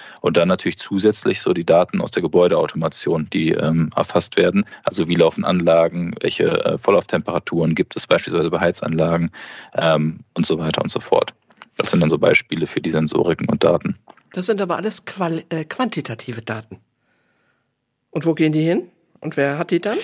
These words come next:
Speaker 1: Äh, genau. Genau, also die gehen, ähm, wenn alles natürlich gut läuft,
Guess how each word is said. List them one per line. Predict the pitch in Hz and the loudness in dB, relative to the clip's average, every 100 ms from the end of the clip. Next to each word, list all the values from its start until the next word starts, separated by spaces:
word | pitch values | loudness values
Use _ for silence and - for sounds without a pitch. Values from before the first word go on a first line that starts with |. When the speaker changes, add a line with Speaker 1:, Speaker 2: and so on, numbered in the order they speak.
| - | -2
Speaker 1:
Äh, | - 107 | 2 4
genau. | 123 104 107 - _ _ - | 4 4 0 -8 _ _ -2
Genau, | 120 107 | 2 4
also | 80 78 85 92 | 4 2 -2 -2
die | 117 180 | -2 -2
gehen, | - 101 117 151 170 - | 0 2 4 4 2 0
ähm, | 104 107 104 98 - | 2 4 4 0 0
wenn | 98 92 | 0 2
alles | 104 107 | 0 -2
natürlich | 101 101 | -4 -6
gut | - 87 | -2 0
läuft, | 98 85 139 - - | 4 4 4 0 -4